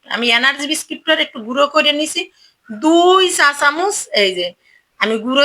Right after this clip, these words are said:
দিয়ে দিলাম এই চায়ের ভিতরে। আপনারাও আমার মতো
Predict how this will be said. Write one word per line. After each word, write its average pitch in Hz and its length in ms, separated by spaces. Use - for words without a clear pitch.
দিয়ে 311 220
দিলাম 330 240
এই 214 140
চায়ের 175 320
ভিতরে। 143 340
আপনারাও 214 440
আমার 311 220
মতো 294 140